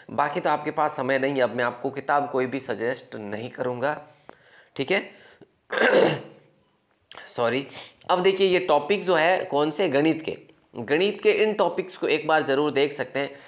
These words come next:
इनके फॉर्मूलाज को देख सकते हैं अगर आपने कुछ भी नहीं देखा है तो।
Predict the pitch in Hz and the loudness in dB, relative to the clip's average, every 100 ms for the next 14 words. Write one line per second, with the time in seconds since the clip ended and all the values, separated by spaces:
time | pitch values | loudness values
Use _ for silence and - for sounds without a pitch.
0 | - 131 143 151 151 - - - - 151 | -6 -4 -2 2 2 2 -10 -20 0 2
1 | 147 165 170 170 170 131 135 135 139 147 | 4 4 4 4 0 2 0 0 -6 -2
2 | 135 131 135 123 135 127 139 - 151 131 | 0 2 0 0 -4 -6 -8 -4 -2 0
3 | 127 120 117 113 117 143 - | 0 -2 -2 -2 -2 -6 -8